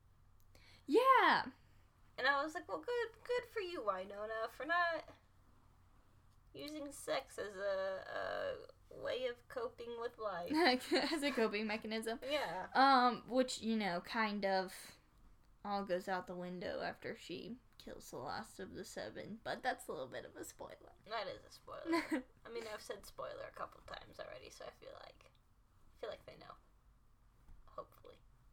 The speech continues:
Speaker 1: Yeah. I mean, okay, it is called Research and Rewatch.
Speaker 2: We've already seen it.
Speaker 1: Yes.
Speaker 2: Multiple times.
Speaker 1: <laughs> T-,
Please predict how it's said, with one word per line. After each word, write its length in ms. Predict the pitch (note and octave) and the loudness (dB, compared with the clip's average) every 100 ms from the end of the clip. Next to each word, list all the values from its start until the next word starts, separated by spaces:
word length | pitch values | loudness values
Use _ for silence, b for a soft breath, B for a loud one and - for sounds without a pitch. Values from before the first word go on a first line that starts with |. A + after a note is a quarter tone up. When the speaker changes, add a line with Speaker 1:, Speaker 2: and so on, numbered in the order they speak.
| - - - | -20 -20 -14
Speaker 1:
Yeah. 240 | G#3 G3+ A#3+ B B B B - | -8 -8 -8 B B B B 2
I 60 | |
mean, 220 | E4+ F4 - | 6 6 6
okay, 240 | D4 D#4+ C#4+ | 6 8 8
it 80 | |
is 160 | D4 D4 | 6 2
called 260 | D#4+ D4 A#3+ | 6 6 6
Research 400 | C4+ C4+ C4 B3+ | 2 2 -2 0
and 140 | A#3+ | 0
Rewatch. 680 | B3 B3+ G#3+ F3+ - - - - - - - G#3 | 2 2 2 0 -2 -14 -14 -20 -20 -20 -18 -10
Speaker 2:
We've 140 | G#3 | -6
already 280 | F#3 F3+ F3 - | -6 -6 -10 -14
seen 200 | E3+ F3 | -16 -14
it. 240 | F3 F3 G#3 | -14 -10 -4
Speaker 1:
Yes. 540 | G3+ F3+ G#3+ - - - - - - b b b b - - - - - - - - - - - - | 0 -2 -2 -8 -10 -14 -20 -20 -20 b b b b -20 -20 -20 -20 -20 -18 -18 -20 -20 -20 -20 -20
Speaker 2:
Multiple 480 | G3+ G3 G3+ - - - | -10 -10 -10 -14 -20 -14
times. 1000 | - - F3+ F#3+ - - E4+ F#4+ B3+ - | -10 -10 -12 -18 -12 0 4 4 4 2
Speaker 1:
<laughs> 20 | |
T-, 120 | F4 | 2